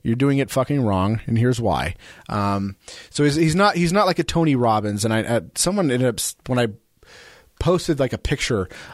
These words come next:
of, of this book, like, "Oh, look what just came in my Amazon locker." Um,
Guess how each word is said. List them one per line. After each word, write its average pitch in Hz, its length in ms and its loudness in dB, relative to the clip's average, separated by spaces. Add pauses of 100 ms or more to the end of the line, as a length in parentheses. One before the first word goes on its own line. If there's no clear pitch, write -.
of, 113 200 0
of 113 180 -2
this 113 180 -2
book, 117 260 -2
like, 104 140 -2
"Oh, 156 160 2
look 123 160 0
what 123 100 -2
just 120 160 -2
came 135 200 0
in 117 40 2
my 113 140 0
Amazon 107 480 0
locker." 90 460 -2 (300)
Um, 107 600 2